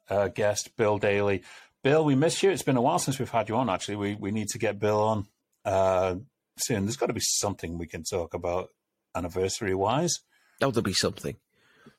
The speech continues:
Speaker 1: Yes.
Speaker 2: There'll be something.
Speaker 1: Uh,
Speaker 2: There usually
Speaker 1: we,
Speaker 2: is.
Speaker 1: we, everyone loves getting Bill on. Uh, we love having Bill on. So, you know, we're, we're looking forward to bringing that back. Uh, okay, so we are going to wrap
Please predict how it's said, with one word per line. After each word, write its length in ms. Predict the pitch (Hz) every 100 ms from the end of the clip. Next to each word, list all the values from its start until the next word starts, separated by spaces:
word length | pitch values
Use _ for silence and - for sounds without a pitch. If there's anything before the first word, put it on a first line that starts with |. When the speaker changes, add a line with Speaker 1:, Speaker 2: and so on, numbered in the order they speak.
| _
Speaker 1:
Yes. 200 | 117 - - -
Speaker 2:
There'll 140 | 202
be 100 | 95
something. 300 | - 82 -
Speaker 1:
Uh, 260 | 110 107 101 _
Speaker 2:
There 100 | 117
usually 200 | 110 170
Speaker 1:
we, 60 | 92
Speaker 2:
is. 100 | 92
Speaker 1:
we, 260 | 143 135 - _ _
everyone 560 | 143 165 139 139 127 117
loves 240 | 110 110
getting 280 | - 110 98
Bill 200 | 92 95
on. 220 | 95 92 - _ _
Uh, 420 | 95 95 95 95 92
we 200 | 113 110
love 160 | 107 95
having 280 | 95 92 87
Bill 220 | 92 90
on. 180 | 85 - _
So, 440 | - 104 90 82 - _ _ _ _ _ _ _ _ _
you 100 | 92
know, 100 | 87
we're, 180 | 90 - - _ _ 131
we're 120 | 98
looking 260 | 95 -
forward 280 | 82 92 87
to 80 | 98
bringing 200 | 87 87
that 140 | 82
back. 160 | 80 78 - - - - -
Uh, 320 | 120 123 127 -
okay, 220 | 156 185
so 480 | 143 165 151 143 - _ _ _ _ _
we 260 | 131 156 180
are 280 | 160 165 160
going 420 | 139 175 165 165
to 140 | 147 156
wrap 360 | 143 160 147